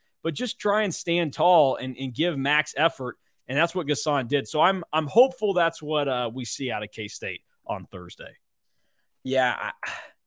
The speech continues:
Speaker 2: I, I think that the thing that honestly worries me the most would be tempo.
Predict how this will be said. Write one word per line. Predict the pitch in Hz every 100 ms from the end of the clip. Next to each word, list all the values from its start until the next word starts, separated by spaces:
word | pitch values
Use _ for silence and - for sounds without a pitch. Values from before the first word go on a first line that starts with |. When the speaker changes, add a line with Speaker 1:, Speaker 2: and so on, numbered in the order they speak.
| _ _ _ _ _ _ _
Speaker 2:
I, | 131 151 170 - _ _ _ _ _ _ _ _ _ _
I | 139
think | - 156 214
that | 254 226
the | 165
thing | - 143 139
that | 123
honestly | 110 117 120 - 117
worries | 107 110 110 101
me | 110
the | 101
most | 95 98 107 117 - _ _ _ _ _ _ _ _ _ _
would | 117 123 120 104
be | 113 110 107 101 - _ _ _ _ _ _ _ _ _ _ -
tempo. | 127 104 87 - -